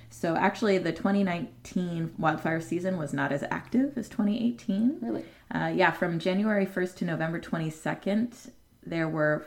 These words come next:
Speaker 1: forty-six thousand seven hundred and six wildfires.
Speaker 2: Separate ones?
Speaker 1: Yep, compared with only, <laughs> compared with fifty-two thousand and eighty wildfires
Speaker 2: So it was not that,
Speaker 1: in the same period
Speaker 2: it's not
Speaker 1: in
Speaker 2: that
Speaker 1: twenty eighteen.
Speaker 2: much different, okay.
Speaker 1: Of, like, four thousand less fires.
Speaker 2: Yeah, but, like, yeah.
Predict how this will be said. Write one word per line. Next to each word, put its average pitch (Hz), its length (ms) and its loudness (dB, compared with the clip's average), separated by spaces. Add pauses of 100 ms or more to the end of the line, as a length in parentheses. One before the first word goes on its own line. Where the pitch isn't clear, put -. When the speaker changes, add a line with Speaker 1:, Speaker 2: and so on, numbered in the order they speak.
(120)
Speaker 1:
forty-six 240 520 0
thousand 175 380 -2
seven 175 260 -4
hundred 156 240 -2
and 151 160 -6
six - 340 -4
wildfires. 143 760 0
Speaker 2:
Separate - 720 2
ones? 349 460 2
Speaker 1:
Yep, 156 300 2
compared 170 420 0
with 165 140 0
only, 185 500 4
<laughs> 247 360 6
compared 311 360 4
with 202 200 2
fifty-two 269 560 0
thousand 147 380 2
and 151 160 -2
eighty 180 260 4
wildfires 143 400 4
Speaker 2:
So 269 120 8
it 277 60 8
was 269 120 4
not 190 260 8
that, 165 420 8
Speaker 1:
in 196 120 2
the 160 120 0
same 156 240 -2
period - 220 -2
Speaker 2:
it's - 20 4
not 208 160 8
Speaker 1:
in - 0 -
Speaker 2:
that 156 320 2
Speaker 1:
twenty - 180 -2
eighteen. - 180 -8
Speaker 2:
much 175 100 -4 (180)
different, - 20 -10
okay. - 160 -4 (140)
Speaker 1:
Of, 311 80 -2
like, 571 320 2
four 277 240 4
thousand 233 400 4
less 277 220 6
fires. 226 280 4
Speaker 2:
Yeah, 240 480 12
but, - 160 2
like, 185 300 6
yeah. 160 240 2